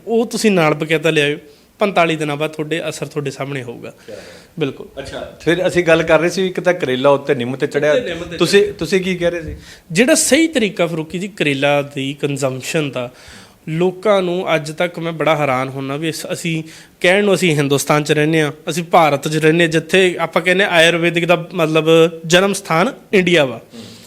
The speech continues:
Speaker 1: But ਮਸਲਾ ਇੱਥੇ ਇਹ ਫਸ ਜਾਂਦਾ ਵਾ ਵੀ ਜਦੋਂ ਅਸੀਂ ਹਿੰਦੁਸਤਾਨ 'ਚ ਰਹਿ ਕੇ, ਭਾਰਤ ਦੇਸ਼ ਦੇ ਵਿੱਚ ਰਹਿ ਕੇ ਸਾਨੂੰ ਇਹੀ ਨਹੀਂ ਪਤਾ ਵੀ ਕਰੇਲਾ ਖਾਣਾ ਕਿਵੇਂ ਹੈ,
Speaker 2: ਹੂੰ।
Speaker 1: ਜੇ ਅਸੀਂ ਦਵਾਈ ਤੌਰ ਤੇ ਖਾਣਾ, ਜੇ ਅਸੀਂ ਕਿਸੇ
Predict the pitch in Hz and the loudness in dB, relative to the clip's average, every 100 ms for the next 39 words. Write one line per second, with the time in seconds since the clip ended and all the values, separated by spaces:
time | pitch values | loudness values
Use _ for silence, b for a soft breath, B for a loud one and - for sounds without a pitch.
0 | B B B B 233 269 240 208 262 262 | B B B B 4 4 4 0 2 0
1 | 262 262 277 226 202 208 214 226 226 233 | 2 0 0 0 0 0 0 0 -2 -4
2 | 226 208 240 226 - 247 170 170 190 190 | -4 -4 -4 -4 -2 -2 0 -2 -2 0
3 | 196 202 196 196 220 220 202 156 151 160 | -2 0 -2 0 -2 2 4 4 2 0
4 | 165 165 175 170 170 175 190 196 196 170 | -2 0 -4 -2 -2 -2 -2 -2 0 0
5 | 190 190 185 190 190 180 175 170 165 160 | 0 -2 -2 0 2 2 0 0 0 0
6 | 160 156 151 - B B B 170 185 233 | -2 -6 -6 -12 B B B 0 0 0
7 | 175 147 151 156 147 139 127 - 127 135 | 0 2 4 4 2 2 -2 -4 -4 -2
8 | 170 190 185 | -2 0 0